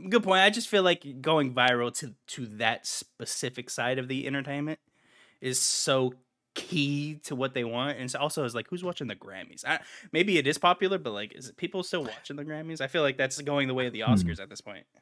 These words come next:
Speaker 2: It low key. I'll say if you're trying to make viral waves as the Grammys, then you do what they did this year and you give Tyla, who's a pop artist from South Africa, her first award ever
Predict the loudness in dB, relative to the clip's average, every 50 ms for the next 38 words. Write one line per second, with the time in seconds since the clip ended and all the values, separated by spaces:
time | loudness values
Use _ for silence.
0 | _ _ _ _ _ _ _ _ _ _ _ _ 12 12 12 12 12 12 12 12
1 | 12 12 12 12 10 10 10 12 12 12 12 12 12 12 12 12 12 12 12 10
2 | 8 8 10 12 12 12 12 12 12 12 12 12 12 10 4 -4 -16 _ _ _
3 | _ 2 6 10 12 12 12 12 12 12 12 12 12 12 12 12 12 12 12 10
4 | 10 10 10 10 10 10 8 8 10 10 12 12 12 12 10 10 8 6 2 -4
5 | -10 -20 0 6 8 10 12 12 12 12 12 12 12 12 12 12 10 10 10 10
6 | 10 10 10 10 8 8 8 8 8 10 10 10 10 8 6 0 -12 -8 0 2
7 | 4 6 6 4 6 8 10 12 12 12 12 12 10 6 0 -10 _ _ _ 2
8 | 8 10 12 12 12 12 12 12 12 12 10 6 4 8 10 10 12 12 12 12
9 | 12 12 10 8 8 8 10 12 12 12 12 10 6 6 8 8 8 10 8 8
10 | 8 8 6 6 6 8 6 6 4 0 -6 -18 _ 8 10 10 10 8 10 10
11 | 12 12 12 12 12 10 12 12 12 12 12 12 12 10 8 10 12 12 12 12
12 | 10 8